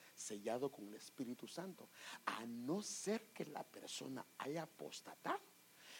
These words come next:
y que el espíritu salió de él, sí. Pero eso ya sería una posesión demoníaca. Entonces, una persona tiene su cuerpo, tiene su alma.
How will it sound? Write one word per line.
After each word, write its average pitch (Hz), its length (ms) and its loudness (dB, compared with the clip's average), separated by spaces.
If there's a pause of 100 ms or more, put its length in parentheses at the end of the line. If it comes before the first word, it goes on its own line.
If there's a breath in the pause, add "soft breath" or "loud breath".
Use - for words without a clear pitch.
(140 loud breath)
y 123 120 0
que - 120 -6
el 104 80 -4
espíritu 135 500 2
salió 110 420 6
de 156 180 10
él, 269 200 4
sí. - 400 2 (800)
Pero 123 180 6
eso 139 160 8
ya 131 100 6
sería 123 240 2
una 131 180 4
posesión - 640 -2
demoníaca. 104 560 -4 (1600 loud breath)
Entonces, 143 460 6 (400)
una 170 200 12
persona 190 480 6 (1800)
tiene 147 260 10
su 143 160 6
cuerpo, 196 400 8
tiene 139 260 4
su 131 220 0
alma. 185 260 2